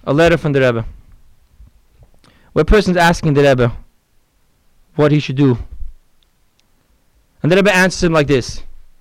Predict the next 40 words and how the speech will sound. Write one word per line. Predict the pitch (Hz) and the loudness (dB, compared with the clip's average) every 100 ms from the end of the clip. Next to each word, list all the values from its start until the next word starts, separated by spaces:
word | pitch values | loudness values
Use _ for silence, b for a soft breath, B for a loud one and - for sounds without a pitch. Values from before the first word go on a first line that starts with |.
| _ | _
There | - | -6
are | 160 | -6
two | - 190 | -6 -8
groups | 170 165 | -8 -10
of | 143 | -12
people. | 151 123 113 - _ _ _ _ _ _ _ _ _ _ | -12 -12 -16 -20 _ _ _ _ _ _ _ _ _ _
There | - | -4
will | 160 | -2
be | 160 | -2
people | 165 180 180 175 180 180 _ _ _ _ | -4 -6 -4 -4 -4 -8 _ _ _ _
that | 151 | -4
will | 156 | -2
always | 165 170 156 | 0 0 0
look | 151 170 - | -2 -4 -4
for | 160 | -6
the | 139 | -6
pre-existing | - 175 180 156 117 165 160 - 139 | -6 -4 -2 -4 -4 -6 -6 -8 -10
community, | - 131 151 170 180 180 - - - _ _ _ _ _ _ - _ - | -8 -6 -4 -4 -4 -6 -10 -12 -16 _ _ _ _ _ _ -20 _ -10
and | 156 | -6
they | 180 | -2
want | 190 202 | -2 0
to | |
live | 190 175 | -2 -4
a | |
Torah | 170 170 151 | -6 -6 -4
life. | 135 110 - - - - - _ _ _ _ _ _ b b b b b | -6 -8 -12 -20 -20 -20 -20 _ _ _ _ _ _ b b b b b
And | 139 147 | -2 0
then | 175 190 | 2 2
there | 180 160 | 2 2
are | 151 | 2
people | - 196 208 165 131 127 _ _ _ _ | -2 -8 -4 -4 -4 -6 _ _ _ _
who | 156 | -2
are | 156 | 0
looking | 165 190 185 | 0 0 -2
to | 165 | -4
go | 143 175 | 0 2
where | 170 | 2
there's | 151 131 | 2 2
no | 151 170 208 247 | 2 4 4 4
community | - 165 143 120 101 | 2 0 0 -2 -4